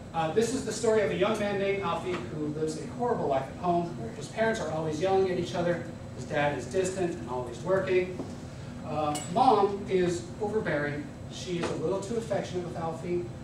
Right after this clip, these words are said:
She, uh, shares a little too much information. She's overstepping her bounds as a mom. Um, so poor Alfie, he's,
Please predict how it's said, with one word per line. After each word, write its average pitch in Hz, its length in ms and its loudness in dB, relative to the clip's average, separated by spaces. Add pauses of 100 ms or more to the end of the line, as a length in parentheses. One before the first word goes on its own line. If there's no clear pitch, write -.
(140)
She, 143 420 -6
uh, 135 180 -4
shares 156 320 -2
a 131 40 -2
little 139 220 -4
too 160 140 -6
much 156 200 -4
information. - 640 -6
She's 151 240 -6
overstepping 160 600 -4
her 170 80 -4
bounds 135 300 -6
as 127 120 -8
a 120 60 -10
mom. 120 160 -10 (1000)
Um, 147 220 -6
so 220 160 0
poor 233 240 8
Alfie, 175 380 6
he's, - 220 -6